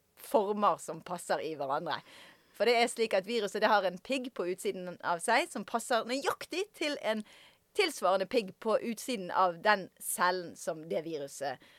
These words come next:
eh, har som vert, eller väljer att bruka som, för att formera sig. Ehm, och hvis det är lite vanskligt att tänka sig, så vill jag gärna bruka en analogi med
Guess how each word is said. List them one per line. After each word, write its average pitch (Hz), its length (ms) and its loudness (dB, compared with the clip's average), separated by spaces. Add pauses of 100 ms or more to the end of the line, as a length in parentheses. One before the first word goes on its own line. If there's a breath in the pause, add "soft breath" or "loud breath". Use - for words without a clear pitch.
(260 soft breath)
eh, 76 340 -8 (540)
har 175 160 4
som 165 260 -6
vert, 143 340 0
eller 165 360 2
väljer 175 380 2
att 170 60 -2
bruka 160 520 -6 (120)
som, 147 380 -8 (180)
för 151 500 -6
att 76 80 -16
formera 165 420 -6
sig. 139 320 -8 (580 soft breath)
Ehm, 156 520 -6 (760 soft breath)
och 196 300 6
hvis 233 200 0
det 320 120 8
är 240 200 10
lite 220 200 0
vanskligt 220 400 0
att - 240 -6
tänka 220 520 -4
sig, 240 240 6
så 277 240 6
vill 220 200 0
jag 202 100 6
gärna 208 220 4
bruka 202 420 2
en 170 180 2
analogi 180 640 -4
med 151 360 -6